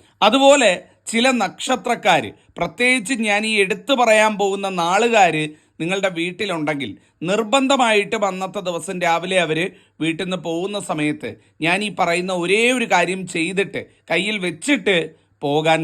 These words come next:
പറയണം കേട്ടോ. കാരണം ഈ നാളുകാർക്ക് ദോഷ സമയമാണ്. അതിൻ്റെ കൂടെ ഗ്രഹണവും കൂടി ആവുമ്പം രണ്ടും കൂടെ ചേരുമ്പോൾ അത് ഇരട്ടി ദോഷമായിട്ട് മാറാൻ സാധ്യതയുണ്ട് എന്നുള്ളതാണ്. അതുകൊണ്ട് ഗ്രഹണത്തിന് ശ്രദ്ധിക്കേണ്ട ആ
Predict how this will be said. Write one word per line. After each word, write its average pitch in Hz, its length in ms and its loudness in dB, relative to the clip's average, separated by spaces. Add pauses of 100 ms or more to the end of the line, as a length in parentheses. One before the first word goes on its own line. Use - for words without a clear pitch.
(100)
പറയണം 135 440 -2
കേട്ടോ. 120 240 -6 (280)
കാരണം 170 340 2
ഈ 220 40 -4 (120)
നാളുകാർക്ക് 208 640 2 (400)
ദോഷ 185 200 0 (200)
സമയമാണ്. 175 380 -2
അതിൻ്റെ 170 240 -4
കൂടെ 185 220 0
ഗ്രഹണവും 190 520 0
കൂടി 247 180 2 (120)
ആവുമ്പം 185 400 0 (520)
രണ്ടും 214 400 2
കൂടെ 254 260 0
ചേരുമ്പോൾ 196 400 0
അത് 175 140 -2
ഇരട്ടി 196 340 -4 (120)
ദോഷമായിട്ട് 185 680 -2 (500)
മാറാൻ 156 400 2 (160)
സാധ്യതയുണ്ട് 151 800 -2 (180)
എന്നുള്ളതാണ്. 139 560 -2 (300)
അതുകൊണ്ട് 220 280 4 (100)
ഗ്രഹണത്തിന് 226 600 2 (440)
ശ്രദ്ധിക്കേണ്ട 233 640 2 (100)
ആ 220 40 4